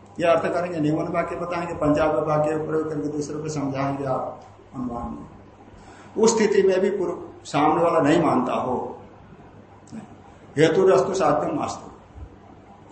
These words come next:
ऐसा बोले, तो क्या उत्तर देना पड़ेगा वो? "यदि साध्यम न स्यात् तर्हि हेतु न स्यात्", "धूमो अस्तु पन्निर्मास्तु" कह देगा, धूम तो दिख रहा है, मना नहीं करेगा सामने वाला, अग्नि दिख नहीं रही है,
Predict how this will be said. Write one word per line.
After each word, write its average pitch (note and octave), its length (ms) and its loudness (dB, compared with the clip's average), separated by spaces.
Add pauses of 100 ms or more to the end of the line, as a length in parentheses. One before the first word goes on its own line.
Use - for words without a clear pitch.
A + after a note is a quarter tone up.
ऐसा D3 160 -2
बोले, C#3 340 2
तो - 360 -8
क्या F#3 200 2
उत्तर F#3+ 280 0
देना F3+ 200 0
पड़ेगा D#3 280 -2
वो? - 280 -8 (1400)
"यदि D3+ 200 4
साध्यम C3 800 0
न D#3+ 40 -2
स्यात् E3 320 -4
तर्हि D#3 180 -2
हेतु C3+ 220 -4
न C#3+ 260 -8
स्यात्", - 1300 -20
"धूमो D3+ 220 4
अस्तु E3+ 260 4
पन्निर्मास्तु" D#3 640 -2
कह C#3+ 220 0
देगा, C#3+ 320 0 (340)
धूम E3 180 0
तो G3+ 100 0
दिख F#3 220 6
रहा F3+ 140 4
है, D#3 120 2
मना D#3+ 200 0
नहीं E3 160 -4
करेगा D3 260 0
सामने A#2+ 380 -6
वाला, - 320 -12 (460)
अग्नि D3+ 220 2
दिख D#3+ 240 2
नहीं E3+ 140 2
रही D3+ 220 6
है, - 360 -2